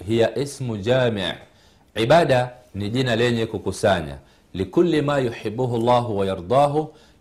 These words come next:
Kila lile analolipenda Mwenyezi Mungu na kuliridhia, "Min al-aqwali",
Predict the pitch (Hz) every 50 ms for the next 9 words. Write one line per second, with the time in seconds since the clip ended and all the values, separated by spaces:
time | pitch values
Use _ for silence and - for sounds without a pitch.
0 | - - - 196 185 175 165 170 170 160 143 135 127 123 120 117 120 151 151 117
1 | 131 123 117 110 110 104 98 120 127 139 139 127 120 113 87 92 107 104 - -
2 | 104 104 101 101 95 92 123 127 104 95 95 101 - - - - - _ _ -
3 | 80 92 127 143 135 123 123 - - 113 - - - 120 123 131 139 151 175 185